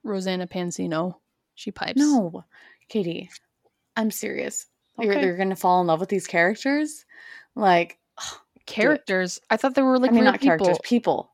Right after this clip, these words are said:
Speaker 2: That's what I
Speaker 1: Okay.
Speaker 2: mean.
Speaker 1: Okay.
Speaker 2: People. You're gonna fall in love with these people. You're just, just watch it.
Speaker 1: <sighs> We
Speaker 2: Just
Speaker 1: should
Speaker 2: trust me.
Speaker 1: probably just go. <laughs>
Speaker 2: Yeah. Also,
Speaker 1: They're all
Speaker 2: watch Great
Speaker 1: gone
Speaker 2: British
Speaker 1: already,
Speaker 2: Bake Off.
Speaker 1: Ashley.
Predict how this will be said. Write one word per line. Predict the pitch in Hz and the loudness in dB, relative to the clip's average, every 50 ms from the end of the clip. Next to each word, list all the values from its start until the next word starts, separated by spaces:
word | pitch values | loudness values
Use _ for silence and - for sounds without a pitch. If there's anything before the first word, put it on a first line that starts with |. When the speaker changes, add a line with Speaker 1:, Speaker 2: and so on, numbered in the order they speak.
| _ - | _ 0
Speaker 2:
That's | 226 226 - | 0 2 2
what | 226 | 2
I | 226 | 0
Speaker 1:
Okay. | 208 160 | 0 0
Speaker 2:
mean. | 139 - _ _ _ _ _ - | -4 -6 _ _ _ _ _ -4
Speaker 1:
Okay. | 208 214 202 - 180 180 | -4 -4 -2 -2 -2 4
Speaker 2:
People. | 190 302 285 - 202 175 170 - - | 6 6 6 8 6 2 2 2 -2
You're | - 208 | -2 0
gonna | 214 226 | 0 2
fall | - 269 262 262 | 6 6 8 8
in | 254 | 8
love | 247 240 | 8 6
with | 247 240 | 4 4
these | 247 233 - | 2 0 0
people. | - 208 190 - - 165 170 175 180 - _ _ _ _ _ _ _ _ _ _ _ _ _ _ _ _ _ _ _ _ _ _ _ _ _ _ - 214 | -2 -4 -2 0 2 2 2 0 -2 -6 _ _ _ _ _ _ _ _ _ _ _ _ _ _ _ _ _ _ _ _ _ _ _ _ _ _ -2 0
You're | 202 196 | 0 0
just, | 190 - - - - _ - - - - | 0 -2 -4 -6 -8 _ -20 -16 -12 -10
just | - 180 - - | -8 -8 -6 -6
watch | 170 - - - | -6 -6 -6 -8
it. | - - - | -12 -12 -10
Speaker 1:
<sighs> | - | -8
We | 262 262 | -6 -6
Speaker 2:
Just | 233 214 196 196 233 | -6 -6 -6 -4 -4
Speaker 1:
should | 240 220 | -2 -2
Speaker 2:
trust | 202 262 233 | -4 -4 -4
me. | - 285 | 0 0
Speaker 1:
probably | 294 294 277 269 240 233 214 202 | 2 2 0 0 0 0 0 0
just | 185 180 175 175 - - - - | 0 -4 -6 -6 -8 -12 -8 -4
go. | 185 175 165 170 175 185 190 - - - | -2 -2 0 0 -2 -4 -6 -6 -2 2
<laughs> | - - - - - - - - - - _ _ _ - 247 | 4 4 4 2 -2 -8 -14 -18 -20 -20 _ _ _ -4 2
Speaker 2:
Yeah. | 247 220 190 170 - 170 - _ _ _ _ _ _ _ _ _ _ - | 4 6 6 6 6 2 -6 _ _ _ _ _ _ _ _ _ _ 6
Also, | 226 262 247 - 269 226 | 6 6 6 6 6 6
Speaker 1:
They're | 220 - | 10 10
all | 214 233 220 220 | 10 10 10 8
Speaker 2:
watch | 220 | 4
Great | - 190 180 | 2 2 6
Speaker 1:
gone | 233 233 233 | 6 6 8
Speaker 2:
British | 185 226 214 196 | 8 6 6 6
Speaker 1:
already, | 190 196 208 | 6 6 4
Speaker 2:
Bake | 208 208 | 4 6
Off. | 220 254 | 4 4
Speaker 1:
Ashley. | 311 302 - 233 220 254 240 - | 4 2 2 4 6 6 6 4